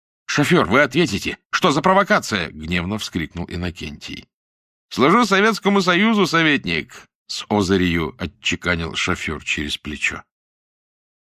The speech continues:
Повинуясь правилам уличного движения, автомобиль обогнул всю сверкающую Лубянскую площадь,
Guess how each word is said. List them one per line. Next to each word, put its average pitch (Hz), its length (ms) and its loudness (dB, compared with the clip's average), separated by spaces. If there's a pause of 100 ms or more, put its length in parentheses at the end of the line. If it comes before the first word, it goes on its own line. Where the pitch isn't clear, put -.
Повинуясь 165 420 4
правилам 143 440 0
уличного 92 480 0
движения, 98 480 -4
автомобиль 104 600 0
обогнул 98 500 0
всю 156 260 0
сверкающую 90 840 -2
Лубянскую 82 720 -2
площадь, 107 600 -2